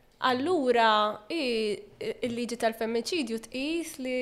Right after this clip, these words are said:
dan huwa meqjus murder, daqs li kieku kulinkwa murder u mhux qtil passjoni. U naħseb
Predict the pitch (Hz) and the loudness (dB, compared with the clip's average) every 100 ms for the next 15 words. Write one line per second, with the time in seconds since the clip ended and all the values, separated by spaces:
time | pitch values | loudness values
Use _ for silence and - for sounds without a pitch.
0 | 247 226 294 240 226 220 220 226 - 226 | -2 0 2 2 2 0 0 0 -4 -4
1 | 208 208 - - - 240 277 285 254 247 | -6 -6 -10 -12 -6 0 4 4 2 2
2 | 285 330 349 277 - - 269 285 285 277 | 4 4 2 0 -4 -6 -10 -10 -4 -2
3 | 269 269 - 269 294 254 208 214 285 285 | -2 -4 -4 0 0 0 0 2 2 2
4 | 277 285 339 330 240 262 330 339 - - | 2 4 4 4 2 2 0 -2 -6 -10
5 | - 269 311 311 277 - 302 247 190 185 | -6 -4 -2 -2 -2 0 0 0 0 -4
6 | 180 - - - - - 254 277 269 277 | -8 -12 -16 -20 -20 -12 -4 -4 -2 -4
7 | 277 | -4